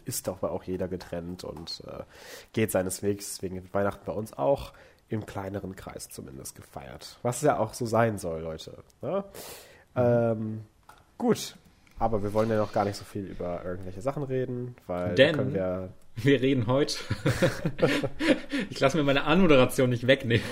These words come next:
Speaker 1: I'm so sorry. Okay, yeah. Go off, Queen. Go off.
Speaker 2: <laughs> Denn wir reden heute über, äh, Fear and Loathing in Las Vegas.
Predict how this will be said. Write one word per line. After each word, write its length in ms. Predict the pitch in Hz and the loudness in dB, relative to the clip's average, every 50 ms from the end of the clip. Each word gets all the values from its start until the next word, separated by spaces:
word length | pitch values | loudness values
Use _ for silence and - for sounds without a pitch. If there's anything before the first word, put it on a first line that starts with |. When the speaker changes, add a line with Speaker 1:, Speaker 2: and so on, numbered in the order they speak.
| - - - | -8 -2 8
Speaker 1:
I'm 260 | 113 117 123 156 - | 10 12 12 12 10
so 220 | - - 180 175 170 | 8 8 8 8 8
sorry. 380 | 170 - 156 156 151 120 101 | 8 6 6 6 6 6 6
Okay, 340 | 113 120 - - 139 120 107 | 4 4 4 6 6 8 8
yeah. 240 | 113 127 113 92 90 - - - | 10 8 8 6 4 0 -2 2
Go 180 | - 127 135 135 131 | 4 6 8 8 8
off, 80 | 127 135 151 139 | 8 6 2 0
Queen. 200 | 110 98 95 95 | 0 -2 -2 0
Go 140 | - - 113 | 2 2 4
off. 460 | 120 123 - 90 90 90 135 120 - | 4 4 4 4 4 2 0 2 2
Speaker 2:
<laughs> 2000 | 170 147 - - 165 131 - - 175 156 - - - - - - - - 135 135 - - 131 - - - - - 196 - 254 277 254 208 202 - 143 95 - | 2 2 4 4 2 2 2 0 -2 -2 -2 -4 -10 -12 -12 -8 -6 -6 -4 -4 -4 -4 -4 -4 -6 -8 -10 -10 -8 -4 -4 -2 -2 -4 -4 -8 -12 -6 -2
Denn 140 | - 120 139 | -2 2 4
wir 140 | 143 135 123 | 4 6 6
reden 220 | 131 123 117 92 92 | 4 2 2 0 0
heute 500 | 110 117 127 123 - 104 92 - - - - | 2 2 2 2 0 -2 -2 -2 -4 -8 -4
über, 540 | - 131 135 120 104 95 92 90 90 85 - - - - - - - - - - | -2 -2 0 0 0 0 0 0 -2 -4 -10 -16 -20 -20 -20 -20 -20 -20 -12 -6
äh, 600 | - 101 101 101 101 101 101 104 104 104 104 104 104 | -2 0 0 2 2 2 0 2 2 2 0 0 -2
Fear 380 | - - - - 160 180 180 170 | -6 -8 -6 -6 -4 -4 -4 -4
and 140 | 156 - | -6 -4
Loathing 440 | 123 117 123 131 127 127 131 123 131 | 0 0 0 0 0 0 -2 -4 -4
in 100 | 135 117 | -4 -4
Las 320 | 113 110 107 104 - - 101 | -2 -2 -2 -4 -6 -6 -4
Vegas. 800 | 113 123 127 104 95 92 95 113 131 135 - - - - - | -2 -2 -2 -2 -2 -2 -2 -4 -6 -8 -10 -14 -20 -20 -20